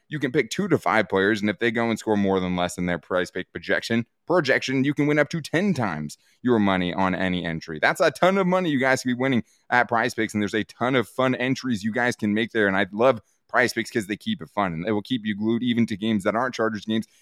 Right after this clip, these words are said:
and even to sports that aren't football. You can find them on the N B A, college football, M M A, golf, wherever you find sports, they have Prize Picks projections there. So make sure you guys go to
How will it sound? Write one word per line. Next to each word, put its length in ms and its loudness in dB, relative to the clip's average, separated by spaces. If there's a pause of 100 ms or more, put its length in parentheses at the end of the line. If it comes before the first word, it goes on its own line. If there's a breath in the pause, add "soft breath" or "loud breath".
(100)
and 100 0
even 180 0
to 60 4
sports 320 -2
that 100 2
aren't 180 0
football. 320 -2
You 80 -12
can 120 -10
find 200 0
them 80 -2
on 80 0
the 100 -2
N 120 2
B 200 0
A, 120 4 (320)
college 340 2
football, 460 4 (180)
M 140 2
M 160 4
A, 120 4
golf, 320 2
wherever 240 2
you 100 0
find 220 0
sports, 280 -2
they 100 0
have 180 2
Prize 280 -4
Picks 220 -6
projections 680 -4
there. 200 4 (200 soft breath)
So 100 -4
make 140 2
sure 140 -2
you 80 -6
guys 240 0
go 180 2
to 260 0